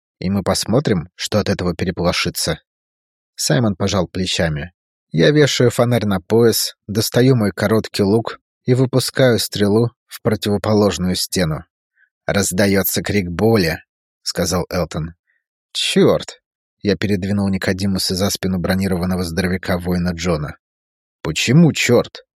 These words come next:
спросил он. «Он не сделал бросок»,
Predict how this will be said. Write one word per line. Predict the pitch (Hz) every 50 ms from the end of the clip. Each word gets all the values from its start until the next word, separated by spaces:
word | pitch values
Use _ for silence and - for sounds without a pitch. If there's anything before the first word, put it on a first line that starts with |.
| _ _ _ _
спросил | - - - - 92 90 - - - 85 82
он. | 78 78 85 87 - _ _ _ _ _ _ _ _ _ _ _ _ _ _
«Он | - 135 135 139
не | 135 139
сделал | 135 127 117 131 123 120 117 110
бросок», | 98 98 107 - - - - - 78 - - - -